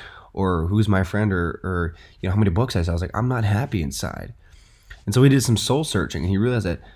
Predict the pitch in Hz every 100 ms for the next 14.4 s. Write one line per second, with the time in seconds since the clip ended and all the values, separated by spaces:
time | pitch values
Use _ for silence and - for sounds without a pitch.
0 | - - 123 95 87 139 160 139 - -
1 | - - - 92 - 95 - 135 151 107
2 | 92 92 95 147 117 64 - - - -
3 | _ - 98 87 101 120 - _ _ _
4 | 117 117 110 120 107 95 101 92 87 92
5 | 98 101 - - - - - 95 78 82
6 | 95 92 85 50 - _ _ - - -
7 | 82 90 98 85 104 110 120 - - -
8 | 104 123 127 127 147 147 143 - - -
9 | - - 131 139 123 151 107 82 80 50
10 | - - - - - - - - 101 104
11 | 92 107 120 143 120 113 104 92 - _
12 | - - _ - 113 104 95 90 87 -
13 | 85 90 113 123 113 101 92 85 82 76
14 | 73 82 -